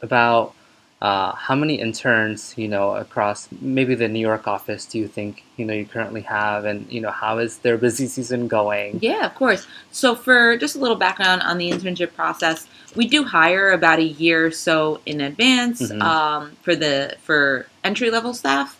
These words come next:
Speaker 1: Mm-hmm.
Speaker 2: And then for busy season, we hire a few months in advance. So a few months ago, we were on campus, we were doing interviews back in September and October.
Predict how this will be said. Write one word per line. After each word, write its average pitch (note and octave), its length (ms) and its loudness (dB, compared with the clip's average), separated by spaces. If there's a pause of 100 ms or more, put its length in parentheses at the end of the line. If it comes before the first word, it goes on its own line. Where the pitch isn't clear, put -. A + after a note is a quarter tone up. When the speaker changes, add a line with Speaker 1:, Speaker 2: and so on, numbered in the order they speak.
Speaker 1:
Mm-hmm. G#2 360 -10
Speaker 2:
And F#3 160 0
then F#3 140 2
for F3+ 360 2
busy C4 320 2
season, A#3 460 -2
we F#3+ 160 -2
hire E3+ 340 2
a D#3+ 120 0
few F3+ 200 -4
months D#3+ 320 -2
in C#3+ 60 -2
advance. G2+ 340 -8
So D#3 140 0
a D3+ 40 -2
few E3 200 -2
months A3+ 200 -2
ago, A3 200 -4
we F#3 160 -2
were D#3+ 180 2
on D3+ 200 2
campus, F#3+ 500 -6
we D3+ 80 0
were D3+ 80 0
doing D3 200 -8
interviews F#3+ 520 0
back - 240 -2
in D3 100 -10
September F#3+ 460 -2
and E3 120 -4
October. C4+ 480 -2